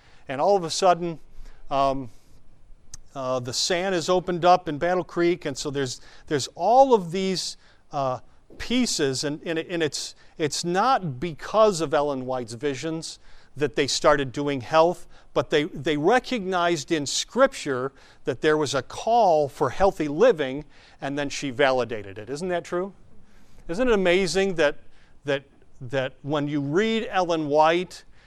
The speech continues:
you read Scripture more? What,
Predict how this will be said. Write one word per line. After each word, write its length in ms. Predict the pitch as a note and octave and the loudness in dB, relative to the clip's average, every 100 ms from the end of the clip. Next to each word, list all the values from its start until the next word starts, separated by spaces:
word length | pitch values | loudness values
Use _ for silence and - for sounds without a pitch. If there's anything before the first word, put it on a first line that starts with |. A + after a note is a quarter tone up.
| - - | -20 -12
you 160 | C3+ | -8
read 320 | B2+ C#3 D#3 | -4 -2 -2
Scripture 480 | B2+ - D3 - A#2 | -4 -2 -2 -2 -12
more? 320 | G2+ F#2 F2 - - - - _ _ _ _ - - - _ _ _ _ _ | -12 -14 -16 -20 -20 -20 -20 _ _ _ _ -20 -20 -20 _ _ _ _ _
What, 180 | D3 F#3 | -10 -10